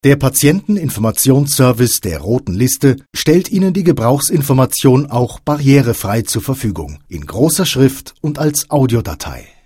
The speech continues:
Im Folgenden wird erklärt, wie lange die Behandlung fortgesetzt werden muss.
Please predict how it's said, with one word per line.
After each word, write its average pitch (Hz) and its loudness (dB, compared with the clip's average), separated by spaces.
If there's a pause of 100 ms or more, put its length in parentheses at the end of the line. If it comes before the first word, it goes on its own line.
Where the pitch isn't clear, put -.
(200)
Im 120 0
Folgenden 139 2
wird 82 -8
erklärt, 107 -2
wie 147 2
lange 151 2
die 160 2
Behandlung 113 0
fortgesetzt 143 -2
werden 78 -6
muss. - -12